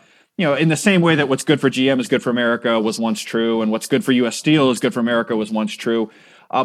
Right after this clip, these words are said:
there was this huge contingent in Washington, "Hey, what's good for the dollar is good for America." Well, you can have masks or you can have a strong dollar. What do you want? And I think post-covid, that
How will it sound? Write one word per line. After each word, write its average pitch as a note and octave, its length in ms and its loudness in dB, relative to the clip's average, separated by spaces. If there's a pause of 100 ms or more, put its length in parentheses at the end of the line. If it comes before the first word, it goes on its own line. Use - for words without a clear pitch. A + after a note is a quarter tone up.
there F#3 200 2
was G#3 160 2
this G3 360 -2
huge G#3 280 0
contingent F#3 520 0
in D#3+ 100 0
Washington, C#3+ 600 -2
"Hey, A#2 120 0
what's A2+ 220 -4
good E3+ 220 4
for E3 100 -4
the D3+ 80 0
dollar C3+ 260 2
is A2+ 60 -8
good C3 160 -2
for A#2+ 80 -4
America." B2+ 420 -2
Well, D3 280 0 (920)
you F3 120 2
can G3+ 120 2
have F#3 80 4
masks F#3+ 400 0
or D#3+ 60 4
you E3+ 120 2
can D#3+ 120 -2
have D3 120 -2
a C3+ 40 -10
strong D3 240 -2
dollar. D3+ 280 -2
What A2+ 120 -2
do A#2+ 60 -2
you B2 80 -2
want? B2 260 -6 (720)
And C#3 260 0
I C#3 80 0
think F#3 500 -2
post-covid, D3+ 1120 0 (1000)
that D3 540 0